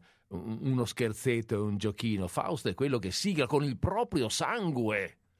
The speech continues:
Perché vuoi vedere i patti col diavolo? Con chi si sigla? Con cosa si siglano? Con l'inchiostro blu? Eh no, per Bacco. Si siglano con il sangue. Ehm.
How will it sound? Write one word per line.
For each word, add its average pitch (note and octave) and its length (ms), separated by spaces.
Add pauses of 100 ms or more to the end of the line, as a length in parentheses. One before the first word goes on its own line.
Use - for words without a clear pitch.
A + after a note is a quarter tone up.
(160)
Perché A#2+ 240
vuoi B2 200
vedere A2+ 160
i G2 60
patti A2 280
col A2 160
diavolo? A2+ 480
Con G2+ 120
chi G#2 140
si - 140
sigla? E2 360
Con A#2+ 200
cosa B2+ 260
si A#2 160
siglano? F#2 540 (260)
Con G2+ 140
l'inchiostro A2 580
blu? B2+ 340 (120)
Eh F#2 200
no, - 300
per F2+ 140
Bacco. D2 420 (180)
Si - 160
siglano B2 680
con A2 200
il F2+ 120
sangue. D2 580 (560)
Ehm. - 800